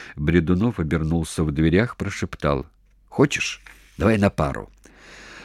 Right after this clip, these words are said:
Савелий Цукерман секунду раздумывал, потом, откинув одеяло, схватил фланелевые пижамные брюки,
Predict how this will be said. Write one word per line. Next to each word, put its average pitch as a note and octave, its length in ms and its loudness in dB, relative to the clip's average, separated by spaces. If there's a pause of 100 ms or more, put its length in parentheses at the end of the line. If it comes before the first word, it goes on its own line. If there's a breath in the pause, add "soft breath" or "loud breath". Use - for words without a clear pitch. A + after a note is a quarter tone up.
(100 loud breath)
Савелий C#3+ 440 6
Цукерман A#2+ 600 2
секунду G2+ 540 0
раздумывал, F#2+ 680 0
потом, G#2+ 460 -2 (160)
откинув F#2+ 540 0
одеяло, F2+ 540 0
схватил F#2 540 -2
фланелевые F2 800 0 (240)
пижамные D#2 640 0
брюки, F2+ 520 -2